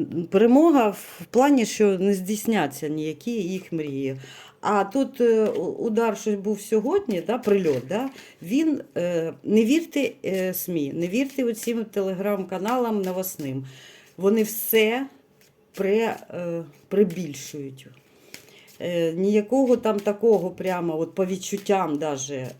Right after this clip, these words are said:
е, шкоди, такої великої, як там виписують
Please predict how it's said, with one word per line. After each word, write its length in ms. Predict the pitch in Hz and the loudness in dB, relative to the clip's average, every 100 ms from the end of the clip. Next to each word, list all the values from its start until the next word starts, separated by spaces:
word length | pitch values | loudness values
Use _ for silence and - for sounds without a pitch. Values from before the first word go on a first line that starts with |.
| - | -10
е, 260 | 139 131 | -6 -6
шкоди, 500 | 131 - 190 269 254 | -10 -4 2 2 2
такої 420 | 160 156 - 151 | -4 -6 -4 -4
великої, 500 | 147 151 170 165 151 | -2 -4 -6 -4 -4
як 120 | 143 139 | -4 -6
там 220 | 151 139 135 - | -8 -8 -10 -14
виписують 880 | 156 170 175 139 - 139 135 135 | -10 -8 -6 -6 -6 -8 -8 -12